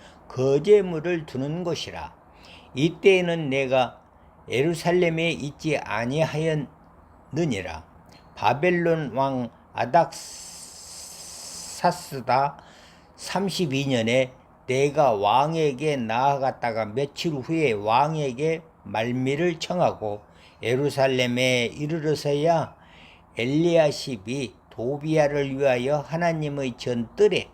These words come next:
방을 만든 악한 일을 안지라. 내가 심히 근심하여 도비야의 세간을 그 방 밖으로다 내어 던지고 명령하여 그 방을 정결하게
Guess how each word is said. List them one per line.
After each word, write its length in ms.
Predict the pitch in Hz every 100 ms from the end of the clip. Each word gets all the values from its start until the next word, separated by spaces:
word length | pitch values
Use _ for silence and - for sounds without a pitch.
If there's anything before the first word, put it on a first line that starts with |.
| - -
방을 420 | - 110 123 123 113
만든 580 | 113 120 113 147 156 156 - - -
악한 680 | 104 107 - - 160 147 131
일을 500 | 135 143 160 175 151 - - - - - -
안지라. 800 | - 127 180 165 127 104 101 - -
내가 300 | 107 135 139 131
심히 460 | - 185 180 151
근심하여 1040 | - - 143 151 - 175 156 113 131 120 -
도비야의 920 | - 127 160 160 175 165 139 135 175 160
세간을 800 | - 208 208 180 123 110 123 120 - - -
그 720 | - 151 165 170 160 131 - - -
방 340 | - 135 135 120
밖으로다 920 | - - - 156 151 135 135 139 - - - - -
내어 440 | 95 135 165 165
던지고 640 | 123 120 113 101 98 113
명령하여 880 | 104 110 139 160 160 151 143 143 113
그 320 | - 190 190 185
방을 440 | 127 131 131 131
정결하게 1120 | - 104 104 107 107 151 151 143 135 156 156